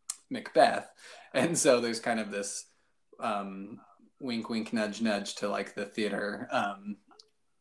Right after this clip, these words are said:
superstition there, which is kind of fun. There's also some, um,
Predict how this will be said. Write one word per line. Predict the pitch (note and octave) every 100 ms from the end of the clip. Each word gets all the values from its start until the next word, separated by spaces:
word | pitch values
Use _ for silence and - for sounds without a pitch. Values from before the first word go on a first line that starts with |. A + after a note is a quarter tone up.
| _
superstition | - C#3+ - - A2 - G2+
there, | G2 -
which | - -
is | -
kind | - -
of | -
fun. | - - - - - - - - - -
There's | D3 C#3+
also | F3+ F#3+ A#3 G#3
some, | - F#3+ E3 D3+ D3+ D#3 B3+ - -
um, | C3+ A#2 G#2+ G#2+